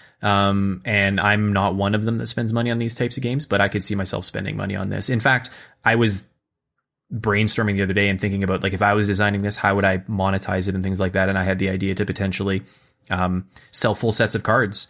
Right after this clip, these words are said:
Just like when there's a set release, it's just like, you can buy a full set of cards of the current set, four of everything for, like, fifty dollars or something like that, or forty-five dollars or whatever the,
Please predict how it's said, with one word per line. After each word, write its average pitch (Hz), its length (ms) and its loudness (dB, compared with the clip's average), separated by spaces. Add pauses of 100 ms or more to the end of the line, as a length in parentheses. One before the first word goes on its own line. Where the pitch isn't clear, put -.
(120)
Just 113 180 -2
like 104 100 0
when 101 140 0
there's 101 160 0
a - 20 0
set 107 220 2
release, 104 300 -2
it's 92 100 -8
just - 180 -4
like, 98 260 -4 (220)
you 107 140 0
can 107 180 2
buy 95 200 2
a 98 120 4
full 104 160 -2
set 101 200 2
of 95 100 -2
cards 98 480 0 (500)
of 104 200 -2
the 110 60 2
current 104 280 0
set, 98 400 0
four 107 240 0
of 104 80 2
everything 98 400 0
for, 101 160 -4
like, 92 320 -6 (200)
fifty - 260 -4
dollars 95 360 -6
or 101 60 -10
something 95 280 -8
like 95 120 -8
that, 98 160 -4
or 95 40 -6
forty-five 95 500 -2
dollars 92 360 -6
or 92 80 -6
whatever 113 520 4
the, 104 100 0